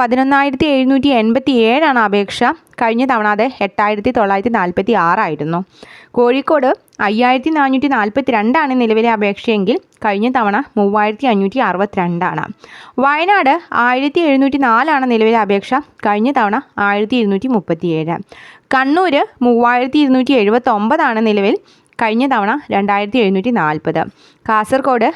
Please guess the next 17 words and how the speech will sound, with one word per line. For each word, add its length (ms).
നാലായിരത്തി 580
അഞ്ഞൂറ്റി 340
എൺപത്തഞ്ചാണ് 880
നിലവിലെ 320
അപേക്ഷ 340
എങ്കിൽ, 380
കഴിഞ്ഞ 380
തവണ 300
ആയിരത്തി 360
തൊള്ളായിരത്തി 480
അൻപത്തി 420
ഒന്നാണ്. 480
ആകെ 480
നിലവിൽ 480
അമ്പത്തിമൂവായിരത്തി 760
നാനൂറ്റി 380
അറുപത്തിനാല് 680